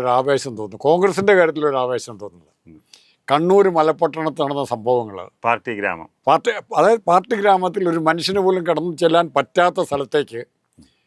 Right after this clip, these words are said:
Speaker 1: കോൺഗ്രസിൻ്റെയും കെ എസ് യുവിൻ്റെയും യൂത്ത് കോൺഗ്രസിൻ്റെയും കൊടിയുമായി രാഹുലിനും കൂട്ടർക്കും പോകാൻ പറ്റുമെങ്കിൽ
Speaker 2: ഒരു
Speaker 1: ജനാ-,
Speaker 2: കിടിലൻ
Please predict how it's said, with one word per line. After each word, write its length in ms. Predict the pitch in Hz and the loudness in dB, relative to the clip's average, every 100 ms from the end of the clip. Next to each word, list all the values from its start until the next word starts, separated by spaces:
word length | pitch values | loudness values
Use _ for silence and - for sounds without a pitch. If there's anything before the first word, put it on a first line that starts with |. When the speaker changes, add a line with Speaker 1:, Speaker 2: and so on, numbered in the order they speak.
| _ _ 127 | _ _ -2
Speaker 1:
കോൺഗ്രസിൻ്റെയും 720 | 165 175 175 180 170 175 180 170 | 0 2 0 0 4 4 4 4
കെ 80 | 156 165 | 4 4
എസ് 140 | - | 0
യുവിൻ്റെയും 340 | 175 160 165 180 | -2 0 0 2
യൂത്ത് 200 | 156 170 180 | 0 4 4
കോൺഗ്രസിൻ്റെയും 540 | 170 170 - 156 160 - | 4 0 -2 -2 -2 0
കൊടിയുമായി 640 | 143 156 165 151 127 113 123 - _ _ _ _ _ _ _ | -2 0 2 2 2 0 -2 -12 _ _ _ _ _ _ _
രാഹുലിനും 520 | 127 160 156 170 160 165 - | 2 4 4 0 -4 -6 -6
കൂട്ടർക്കും 460 | 139 135 156 151 147 127 | -6 -4 -4 -4 -4 2
പോകാൻ 280 | 147 165 160 | 4 4 2
പറ്റുമെങ്കിൽ 500 | 135 120 127 120 107 90 _ _ _ _ _ _ _ _ _ _ | -2 -10 -12 -14 -16 -18 _ _ _ _ _ _ _ _ _ _
Speaker 2:
ഒരു 100 | 127 139 | -4 2
Speaker 1:
ജനാ-, 140 | 160 - | 2 4
Speaker 2:
കിടിലൻ 240 | 180 185 | 2 -2